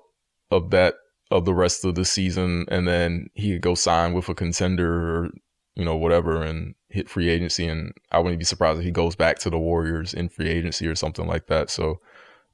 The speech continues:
um, i-, if the Warriors are trying to keep up with the Western Conference, like, I think that would make sense. Like you said, Zach LaVine, Caruso, and maybe it's a deal where you get,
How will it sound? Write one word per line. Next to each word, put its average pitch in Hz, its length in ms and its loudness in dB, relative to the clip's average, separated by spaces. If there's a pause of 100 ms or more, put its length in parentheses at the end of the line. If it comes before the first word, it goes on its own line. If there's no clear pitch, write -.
um, 78 520 -2 (760)
i-, 107 40 4
if 104 240 2
the 110 80 0
Warriors 110 380 4
are 107 40 2
trying 110 180 4
to 95 80 2
keep 107 260 0
up 98 220 6
with 92 240 0
the 87 140 2
Western 85 420 0
Conference, 85 560 0
like, 82 180 0
I 80 80 2
think 95 220 -2
that 82 140 4
would 80 100 2
make 80 180 -2
sense. - 180 -2
Like 110 120 2
you 98 60 0
said, 82 220 0
Zach 90 260 2
LaVine, 90 300 0
Caruso, 90 640 2
and 82 100 -2
maybe 87 240 2
it's 87 140 0
a 95 60 0
deal 87 260 0
where 87 140 2
you 87 160 -2
get, 85 280 0